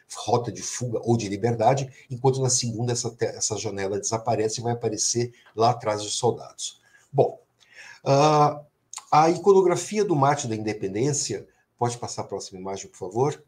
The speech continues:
né? Ah, inicia, ah, pelo menos essa minha fala, com essa imagem do Décio Vilares, que é de mil oitocentos e noventa. O Natan apresentou aqui uma imagem anterior do Aurélio de Figueiredo, de mil oitocentos e oitenta e quatro,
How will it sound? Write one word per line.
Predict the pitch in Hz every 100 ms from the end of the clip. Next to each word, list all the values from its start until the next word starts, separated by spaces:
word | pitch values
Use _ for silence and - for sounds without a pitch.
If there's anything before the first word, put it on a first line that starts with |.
| _ -
né? | 95 110 _ _ _ - _
Ah, | 110 104 -
inicia, | 147 139 123 - 165 175 107 90 - -
ah, | 113 110 107
pelo | 120 113
menos | 131 127
essa | 101 107
minha | 127
fala, | 127 - 123 127
com | - 131
essa | 131 139
imagem | 123 110 120 113 117
do | 120 117
Décio | 107 107 -
Vilares, | 120 104 101 113 -
que | 113
é |
de | 113
mil | 113
oitocentos | 117 113 - 113 113
e |
noventa. | 120 113 90 - _ - -
O | 127
Natan | 139 160
apresentou | 151 135 120 120 113
aqui | -
uma | 117 110
imagem | 107 110
anterior | 110 - 95 101 110
do | 104
Aurélio | 98 101 98
de | -
Figueiredo, | 95 98 98
de | 104
mil | 104
oitocentos | 104 - 101
e | 104
oitenta | 110 107
e | 104
quatro, | - 90 -